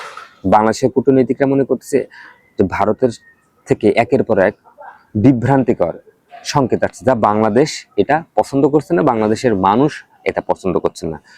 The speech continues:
কূটনৈতিকরা সেটাই বলছেন। ভারতের বিশেষজ্ঞরা বাংলাদেশের সঙ্গে সম্পর্ক মেরামতের পরামর্শ দিচ্ছেন। আবার উল্টো দিকে ভারতের বিশেষজ্ঞরা বারবার বলছে যে বাংলাদেশের সাথে একটা মজবুত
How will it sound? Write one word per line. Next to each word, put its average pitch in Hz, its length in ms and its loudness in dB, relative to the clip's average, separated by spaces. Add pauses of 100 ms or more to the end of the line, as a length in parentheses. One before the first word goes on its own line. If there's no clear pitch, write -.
(160)
কূটনৈতিকরা 127 560 2
সেটাই 101 300 0
বলছেন। 82 320 -4 (440)
ভারতের 139 280 2
বিশেষজ্ঞরা 156 540 2
বাংলাদেশের 147 480 2
সঙ্গে 156 240 2
সম্পর্ক 131 520 -2
মেরামতের 117 600 2
পরামর্শ 101 480 0
দিচ্ছেন। 85 380 -4 (680)
আবার 113 160 2
উল্টো 123 240 2
দিকে 147 260 4 (420)
ভারতের 123 380 0
বিশেষজ্ঞরা 135 520 0
বারবার 107 400 0
বলছে 139 280 0
যে 151 120 2
বাংলাদেশের 101 460 -2
সাথে - 160 -2
একটা 151 240 -2
মজবুত 110 560 2